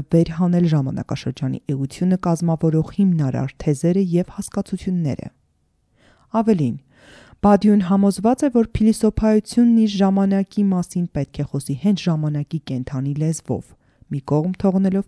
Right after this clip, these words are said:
փիլիսոփայության համար ավանդական դարձած հավերժական հարցերի մտահայեցողական կաղապարները։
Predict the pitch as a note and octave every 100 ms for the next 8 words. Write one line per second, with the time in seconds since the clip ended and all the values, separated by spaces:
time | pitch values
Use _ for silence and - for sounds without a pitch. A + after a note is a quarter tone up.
0 | _ - D#3 D3 B2+ - C3 B2+ - F3+
1 | F#3+ F#3 F#3 E3+ D3 D3+ C#3+ - D3 C#3+
2 | C#3+ - D#3+ D#3+ - _ - G3+ F3+ E3+
3 | D3+ C#3+ D3 D#3 C#3+ C3+ - - C#3+ -
4 | _ _ - G#3 F#3+ E3 D#3 C#3+ - C#3
5 | B2+ - C#3+ C#3+ C3+ C3 A#2+ - C3+ B2+
6 | A#2+